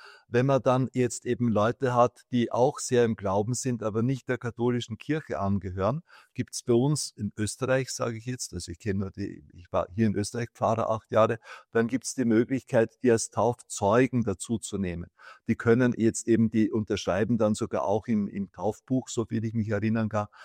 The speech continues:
äh, und also die sind dann auch dabei, unterstützen jetzt eben die Taufe, weil sie sind ja auch Christen, ja, also sie sind auch Christen und wenn die dann als Taufzeugen dabei sind und unterstützen,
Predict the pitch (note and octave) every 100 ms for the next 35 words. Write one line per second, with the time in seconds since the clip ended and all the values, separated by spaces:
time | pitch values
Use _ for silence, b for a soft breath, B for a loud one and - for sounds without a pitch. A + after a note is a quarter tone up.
0 | B _ G2 G2+ - A2+ A#2 A#2 - -
1 | A2 G#2+ A2 A#2+ D3 C#3 A#2+ G#2 A2+ A#2+
2 | - G#2+ G2 A2+ C#3 A#2 A2+ G2+ C#3 C#3+
3 | - B2+ A#2 - A2+ A#2 A2 G#2+ G#2 G#2
4 | - - B B - B2+ C#3 - E3 -
5 | F#3+ E3 D3 D#3 - G#2+ G#2 - - -
6 | _ B2 C3 A2 A#2+ - C3 - B2+ C3+
7 | - C#3 - - B2+ B B A#2+ A#2 A#2+
8 | A#2 A2+ A#2 A#2 A2 - A2 C3 - B2+
9 | B2 B2+ A#2 G#2+ G#2 B2 C3+ C3+ A#2+ G#2+
10 | G#2 G#2+ - - - C3 - B2